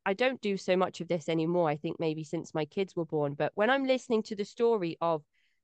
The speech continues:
someone's child being abducted and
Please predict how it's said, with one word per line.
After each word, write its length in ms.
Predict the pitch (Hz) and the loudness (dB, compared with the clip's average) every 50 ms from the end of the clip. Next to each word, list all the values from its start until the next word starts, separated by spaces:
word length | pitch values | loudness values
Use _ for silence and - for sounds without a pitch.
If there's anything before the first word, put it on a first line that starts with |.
| _ _ | _ _
someone's 760 | - - 220 220 220 214 208 202 196 196 185 175 - - _ _ _ _ _ - | 0 2 4 4 4 4 4 4 4 2 2 0 -4 -12 _ _ _ _ _ -10
child 720 | - - 220 220 220 208 196 170 156 156 156 156 151 - _ _ _ _ _ _ _ _ _ _ _ _ _ | 0 2 4 4 6 6 6 4 4 4 2 -2 -4 -10 _ _ _ _ _ _ _ _ _ _ _ _ _
being 600 | - 208 202 190 180 175 170 160 160 160 156 156 - _ _ _ _ _ _ _ _ _ _ _ _ _ _ _ _ | 2 4 4 4 4 4 4 4 2 2 0 -2 -6 _ _ _ _ _ _ _ _ _ _ _ _ _ _ _ _
abducted 840 | 190 185 175 - - 180 - - - - 175 156 151 147 143 - - _ _ _ | 0 0 0 4 4 4 4 4 0 0 2 4 4 2 0 -2 -10 _ _ _
and 460 | - 170 165 160 160 160 156 151 147 | 2 4 4 6 6 4 4 2 0